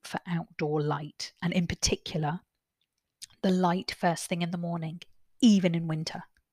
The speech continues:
That light first thing in the morning starts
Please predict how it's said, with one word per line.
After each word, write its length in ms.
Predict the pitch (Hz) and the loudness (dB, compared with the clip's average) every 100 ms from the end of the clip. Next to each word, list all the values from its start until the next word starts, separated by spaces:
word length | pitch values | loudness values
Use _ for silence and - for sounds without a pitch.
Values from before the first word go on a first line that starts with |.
| _ _ _ _ _ - - - - _ - | _ _ _ _ _ -20 -20 -20 -20 _ 4
That 180 | 196 208 | 4 6
light 440 | 208 208 170 - | 2 2 0 -4
first 340 | - 185 175 - | -2 0 0 -2
thing 140 | 175 | -2
in 140 | 180 | -2
the 60 | 170 | -2
morning 400 | 170 170 156 165 - | -2 -2 -4 -8 -8
starts 880 | - - - 175 165 160 - - | -6 -6 -2 0 0 -2 -6 -12